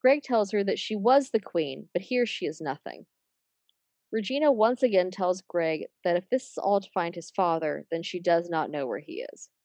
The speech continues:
Greg insists that she does, but they have a very different mission to accomplish here. But he refuses to tell Regina. Tamara then puts a bag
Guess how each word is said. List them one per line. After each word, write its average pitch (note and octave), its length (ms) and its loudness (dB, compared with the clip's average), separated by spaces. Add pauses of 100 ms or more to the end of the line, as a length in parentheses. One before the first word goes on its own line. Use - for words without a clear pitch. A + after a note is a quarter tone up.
(580)
Greg A#3 200 2
insists B3 580 0
that G#3+ 100 0
she - 180 -10
does, E3+ 480 0 (580)
but G3 140 2
they G#3+ 100 2
have G#3+ 160 2
a G3+ 40 0
very A#3+ 340 4
different F#3+ 440 -2
mission E3 320 -6
to C#3 80 -2
accomplish - 520 -10
here. A2 260 -12 (520)
But F3+ 100 -4
he G3+ 80 2
refuses G3 480 -4
to - 60 -16
tell D#3+ 160 -2
Regina. - 380 -12 (540)
Tamara A3 400 4
then F3 220 2
puts E3+ 260 -4
a - 40 -2
bag C#3 360 0